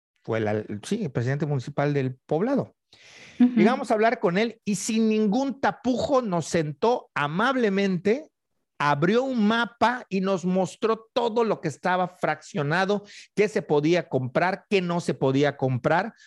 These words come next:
Speaker 1: Por supuesto, el tema de la electricidad y del agua era, "Ya llegará, ya nos dijeron que ya va a llegar", lo mismo de siempre, "Ya escarbaron y ya tirarán cables, ya vimos, mira, ese hueco que ves ahí es porque van a", o sea,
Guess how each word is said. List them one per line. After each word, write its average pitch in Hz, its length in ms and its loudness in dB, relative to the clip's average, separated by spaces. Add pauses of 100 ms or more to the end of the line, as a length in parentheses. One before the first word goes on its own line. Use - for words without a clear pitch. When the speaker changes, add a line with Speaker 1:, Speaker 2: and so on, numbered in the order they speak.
Speaker 1:
Por 131 160 0
supuesto, 151 380 0
el - 80 -4
tema 156 220 2
de 147 60 2
la 123 60 2
electricidad 123 600 0
y 143 80 2
del 123 160 2
agua 131 260 0
era, 131 260 -2
"Ya 143 180 0
llegará, 143 580 -2 (180)
ya 160 220 0
nos 160 160 -6
dijeron 147 360 -2
que 127 120 -4
ya 135 160 0
va 139 80 0
a 135 40 -4
llegar", 139 440 -4 (180)
lo 139 140 0
mismo 165 280 -2
de 135 80 0
siempre, 156 380 -4
"Ya 147 140 0
escarbaron 143 640 -2
y 135 80 -6
ya 151 140 0
tirarán 135 560 -4 (280)
cables, 202 520 -2
ya 156 280 0
vimos, 160 360 -4
mira, 175 260 -2
ese 160 180 -4
hueco 151 380 -4
que 143 80 -4
ves 143 220 -2
ahí 147 180 0
es 151 80 -6
porque 143 200 -6
van 135 200 -2
a", - 40 -4
o - 120 -12
sea, 147 180 -2